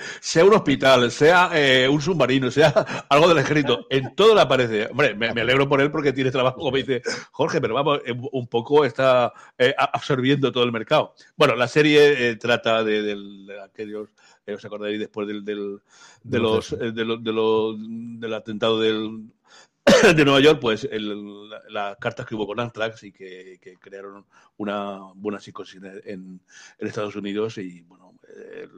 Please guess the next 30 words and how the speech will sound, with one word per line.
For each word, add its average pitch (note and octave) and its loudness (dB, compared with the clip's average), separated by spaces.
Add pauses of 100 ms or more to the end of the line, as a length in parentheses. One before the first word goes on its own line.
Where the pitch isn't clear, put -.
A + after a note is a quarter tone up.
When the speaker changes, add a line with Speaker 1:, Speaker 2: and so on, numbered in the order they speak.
Speaker 1:
la, G2+ -10
la, G2+ -10
el G2+ -16
trabajo G#2 -6
del, G#2 -4
del G2+ -4
F G2+ -8
B G2+ -4
I A2 -6 (260)
para, G#2 -8
para F#2+ -12
averiguar G2 -8
la, F#2 -18 (460)
la G#2 -12
procedencia G2+ -8
de F#2+ -12
esas, F#2+ -16
de F#2+ -14
esas F2+ -20
cartas. - -18 (920)
El C#3 4
martes F#3+ 4
nos F#3+ 4
vamos G3 6
a F#3 4
una F3+ 4
cosa F3 2
que D3+ 0
yo, D#3+ 4
bueno, C#3 0